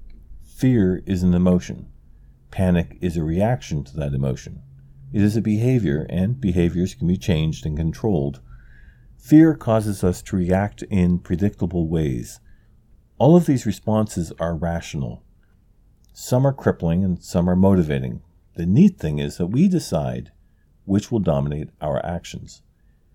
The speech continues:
We fear what we do not understand. To combat fear, we need to gain knowledge about what we fear,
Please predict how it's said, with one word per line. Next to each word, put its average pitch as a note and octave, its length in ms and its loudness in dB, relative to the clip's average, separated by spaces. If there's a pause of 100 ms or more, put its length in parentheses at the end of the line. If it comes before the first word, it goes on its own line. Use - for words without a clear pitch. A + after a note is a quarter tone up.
(280)
We G2 160 4
fear F#2 640 0
what E2 160 -2
we F2+ 100 0
do G#2 160 4
not E2 240 2
understand. D#2 720 -4 (680)
To A2 80 -4
combat F#2 520 0
fear, C#2+ 240 -6
we F2+ 140 -2
need F#2 220 2
to G2 80 -2
gain F2 400 0
knowledge F#2 500 -2 (140)
about D#2+ 320 -2
what A#2+ 300 -2
we C#2+ 160 -6
fear, A#1 400 -10